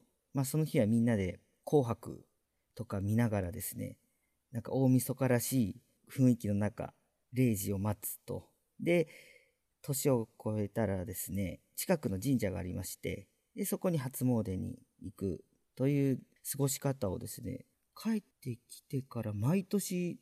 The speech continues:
まあ、たまたまなんですけど、やってますね。皆さんはどのように年越しは過ごされてますか？結構あの、ちっちゃい頃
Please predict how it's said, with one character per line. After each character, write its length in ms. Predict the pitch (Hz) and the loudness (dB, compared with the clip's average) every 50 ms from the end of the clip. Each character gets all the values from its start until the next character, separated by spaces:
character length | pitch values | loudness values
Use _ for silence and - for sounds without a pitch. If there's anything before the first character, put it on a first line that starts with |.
| _ _ | _ _
ま 80 | 127 131 | -8 -8
あ、 20 | |
た 140 | 131 - 131 | -6 -2 0
ま 120 | 135 143 | 0 0
た 120 | 143 - 151 | 2 2 2
ま 100 | 156 151 | 4 4
な 100 | 139 117 | 4 2
ん 60 | 101 | 0
で 80 | 98 90 | -2 -4
す 100 | - - | -8 -10
け 120 | - 85 | -10 -6
ど、 180 | 85 90 82 76 - _ _ _ _ _ _ _ | -6 -6 -6 -6 -12 _ _ _ _ _ _ _
や 120 | _ 117 117 | _ -2 -2
っ 40 | - | -2
て 160 | - - 135 | 2 4 4
ま 120 | 131 135 | 4 4
す 140 | 131 - 101 | 2 0 -2
ね。 400 | 90 98 104 101 98 92 - - _ _ _ _ | 0 0 2 0 0 -2 -6 -10 _ _ _ _
皆 200 | - 131 156 202 | 2 6 6 6
さ 140 | 208 - 190 | 6 6 4
ん 80 | 160 143 | 6 6
は 160 | 123 107 101 - - 127 | 6 4 2 0 -4 -6
ど 160 | 120 123 113 | -4 0 4
の 120 | 120 135 139 | 6 6 6
よ 220 | 151 165 170 165 | 6 6 4 4
う 100 | 160 - - - - - | 2 0 -2 -6 -10 -6
に 340 | - 113 107 95 92 - - _ _ _ _ | -2 -2 -2 0 -2 -4 -8 _ _ _ _
年 180 | - 123 - - | -6 -6 -6 -2
越 120 | - 120 | -2 -4
し 260 | 101 - 123 165 202 - _ _ _ _ _ _ _ _ | -2 -2 -4 -4 -4 -8 _ _ _ _ _ _ _ _
は 80 | - 113 | -8 -6
過 160 | - - 120 | -4 -4 -2
ご 120 | 113 113 | -2 -2
さ 140 | 113 - 131 | 0 2 2
れ 100 | 120 113 | 2 2
て 100 | - 95 | 0 -4
ま 120 | 90 87 | -4 -4
す 80 | 90 - | -6 -8
か？ 220 | - - - - _ _ _ _ _ _ _ _ _ _ _ | -10 -14 -16 -18 _ _ _ _ _ _ _ _ _ _ _
結 160 | - - 269 | -2 -2 -2
構 140 | - - 180 | 2 2 2
あ 40 | 156 | 4
の、 140 | 147 135 131 - _ _ _ | 4 2 0 -4 _ _ _
ち 160 | - - - | -8 -6 -6
っ 60 | 180 - _ _ _ _ | -6 -8 _ _ _ _
ち 140 | - - | -2 2
ゃ 60 | 285 277 | 2 4
い 120 | 247 226 | 2 2
頃 640 | - - 208 190 175 165 160 151 143 135 127 - | 0 -2 0 2 4 4 6 6 4 4 2 0